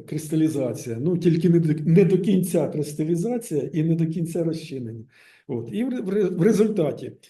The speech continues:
е, якщо виміряти, е, концентрацію, масу кристалів, то ви побачите, що вона нерівна, тобто один, маса одного енантіомеру не дорівнює масі кристалів іншого енантіомеру. Це теж, е, статистика тут грає.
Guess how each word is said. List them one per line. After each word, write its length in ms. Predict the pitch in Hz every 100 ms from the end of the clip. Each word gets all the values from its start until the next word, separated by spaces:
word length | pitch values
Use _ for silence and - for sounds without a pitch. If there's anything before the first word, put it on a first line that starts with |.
| _ _ _ -
е, 140 | 139
якщо 320 | 143 165 214
виміряти, 800 | 190 196 190 170 165 160 143 147 - - _ _
е, 140 | 135 131
концентрацію, 1080 | 147 143 156 160 160 147 151 143 131 117 - -
масу 480 | 135 156 - 127 - _ _ -
кристалів, 580 | 127 - 135 127 123 117
то 80 | 127
ви 120 | 139
побачите, 560 | 139 120 127 - 123
що 160 | 117 123
вона 360 | 123 123 120 117 _ -
нерівна, 560 | 131 135 113 104 120 175 -
тобто 280 | 139 123 120
один, 340 | 117 120 120
маса 280 | 120 127 -
одного 300 | 120 123 120
енантіомеру 840 | 120 120 117 117 120 117 110 110 - _ _ _ - 135
не 120 | 147
дорівнює 580 | 147 143 160 135 127 120
масі 340 | 127 - 143
кристалів 720 | 127 127 - 131 127 123 123
іншого 420 | 131 117 135 139 -
енантіомеру. 800 | 143 160 156 185 190 202 220 220 - _
Це 120 | -
теж, 300 | 160 185 175
е, 420 | 165 165 151 156 - - 131 - -
статистика 720 | - 185 175 190 190 185 185
тут 200 | 180 165
грає. 540 | 151 180 180 170 170